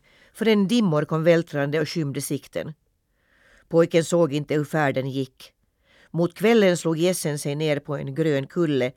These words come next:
där allt var drypande vått. Det hängde droppar på vartenda grässtrå,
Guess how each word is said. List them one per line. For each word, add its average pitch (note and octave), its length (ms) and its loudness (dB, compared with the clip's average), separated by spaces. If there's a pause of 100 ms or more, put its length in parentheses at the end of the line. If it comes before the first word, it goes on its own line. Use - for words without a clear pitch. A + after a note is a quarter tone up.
(360)
där D#3 180 0
allt E3+ 320 0
var C3 60 -4
drypande C3 520 -4
vått. - 400 -10 (640)
Det D#3 160 2
hängde D#3+ 260 2
droppar D#3+ 380 0
på D#3+ 120 -2
vartenda D#3 480 0
grässtrå, D3+ 720 -2